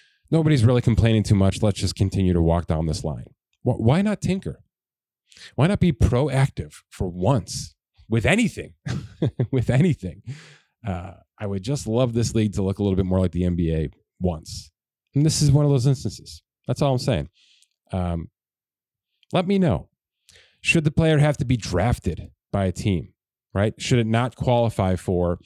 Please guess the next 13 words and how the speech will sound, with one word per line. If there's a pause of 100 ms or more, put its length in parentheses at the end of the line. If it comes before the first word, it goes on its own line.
(340)
the
one
and
two
year
veteran
contracts? (1200)
Because
would
it
make
it
easier